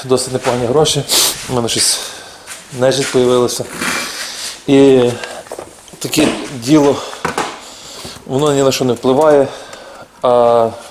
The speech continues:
жити має право. Тому і такий ремонт теж піде.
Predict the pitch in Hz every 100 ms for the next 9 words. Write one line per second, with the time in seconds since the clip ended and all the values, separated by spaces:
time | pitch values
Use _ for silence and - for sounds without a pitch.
0 | - - - - 117 151 139 131 123 117
1 | 113 110 113 110 - - - - 127 127
2 | 127 - - - - _ _ _ - -
3 | - 123 127 123 123 120 120 110 - 113
4 | 110